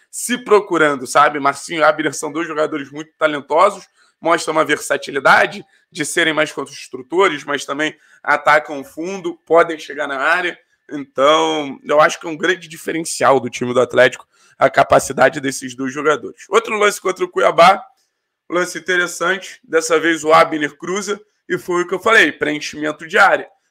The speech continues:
A gente tem um, dois, três, quatro jogadores na área, numa zona que tem três marcadores do Cuiabá, sabe?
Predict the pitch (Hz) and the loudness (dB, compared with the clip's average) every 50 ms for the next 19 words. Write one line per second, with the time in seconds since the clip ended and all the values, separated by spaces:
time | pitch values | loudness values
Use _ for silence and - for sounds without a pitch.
0 | _ - 135 123 147 151 147 - - - 151 143 135 135 160 190 202 196 156 156 | _ -10 -10 -8 -8 -8 -10 -4 -2 -2 0 0 -2 -6 -10 -12 -12 -12 -10 -8
1 | 156 170 - - - - - 160 180 175 - - - 165 170 - - 190 175 180 | -8 -8 -8 -8 -10 -6 -4 -4 -4 -4 -4 0 2 4 4 4 2 -2 -2 2
2 | 165 165 151 151 160 147 143 147 151 151 147 151 165 190 214 214 - _ _ _ | 2 2 2 2 0 -2 0 2 4 4 6 6 6 6 4 2 -2 _ _ _
3 | _ _ - 185 196 190 202 196 170 135 - 147 165 214 247 220 147 - - _ | _ _ -10 -8 -2 0 0 0 0 0 -2 0 2 2 2 2 0 -4 -6 _
4 | _ _ _ - 190 - - 202 208 - - 208 220 247 214 208 185 180 180 - | _ _ _ -14 -6 0 0 0 2 2 4 4 4 4 2 2 0 0 2 4
5 | - 170 160 151 156 143 135 - 139 135 - 147 147 143 139 135 131 120 - - | 4 2 2 2 0 -4 -6 -8 -10 -6 0 2 4 4 4 4 2 2 0 -4
6 | _ _ _ _ _ - - 135 139 160 175 165 135 | _ _ _ _ _ -2 4 6 6 6 6 4 0